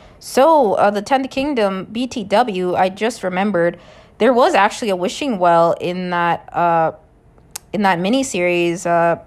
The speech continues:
of, uh, the Tenth Kingdom, yeah? I think it was called the Little Lamb Village, uh, and it was in the Fourth Kingdom. Uh,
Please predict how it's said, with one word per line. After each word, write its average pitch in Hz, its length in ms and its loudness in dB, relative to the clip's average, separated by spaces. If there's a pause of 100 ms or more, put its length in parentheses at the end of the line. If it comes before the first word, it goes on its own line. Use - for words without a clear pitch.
(140)
of, 185 420 -2
uh, 165 260 2
the 170 140 -6
Tenth 175 240 -4
Kingdom, 220 340 -2
yeah? 175 260 0 (280)
I - 100 2
think 269 180 0
it 294 40 0
was 277 120 -2
called 262 220 0
the 214 80 2
Little 208 380 2
Lamb 190 340 2
Village, 269 600 -2
uh, 185 360 2
and 185 100 -6
it 185 140 -4
was 196 180 -4
in 196 120 -4
the 185 80 0
Fourth 190 400 -2
Kingdom. 269 560 0 (480)
Uh, 185 360 4